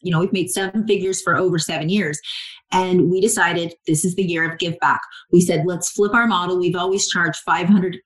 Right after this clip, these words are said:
a month and plus, and we're now charging fifty.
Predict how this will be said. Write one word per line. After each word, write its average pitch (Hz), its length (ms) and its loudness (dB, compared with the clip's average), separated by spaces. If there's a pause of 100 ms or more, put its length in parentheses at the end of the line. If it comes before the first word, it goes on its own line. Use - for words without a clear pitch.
(140)
a 180 80 2
month 175 300 0
and 156 140 0
plus, 170 380 0 (320)
and 180 100 6
we're 202 120 8
now 214 120 2
charging 190 520 0
fifty. 156 500 -2